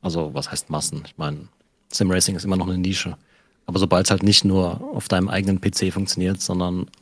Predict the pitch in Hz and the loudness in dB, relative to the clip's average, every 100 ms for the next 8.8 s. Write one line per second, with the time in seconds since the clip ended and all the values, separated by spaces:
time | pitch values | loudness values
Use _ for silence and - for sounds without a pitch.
0 | _ - 98 - 101 113 104 104 107 - | _ -4 -2 0 4 8 6 4 2 6
1 | 101 101 - 104 - - 95 95 98 - | 6 4 2 0 0 0 2 0 -2 0
2 | 95 98 - 107 113 - - 107 104 117 | 2 4 4 2 0 -2 -6 -2 0 0
3 | 101 107 104 101 98 98 104 - - _ | 2 4 4 4 2 0 -4 -8 -20 _
4 | _ _ _ - 135 156 147 127 107 123 | _ _ _ 4 6 8 6 6 6 6
5 | - 131 131 139 - 113 117 117 113 107 | 8 8 8 4 4 4 4 2 4 6
6 | 113 - - 113 107 104 104 113 - _ | 4 2 -2 2 4 4 2 -4 -12 _
7 | 117 117 123 117 117 - - - 92 95 | 0 2 4 4 2 0 -12 -6 -2 0
8 | 92 95 - _ _ - 90 82 | -2 -4 -8 _ _ -4 -2 -2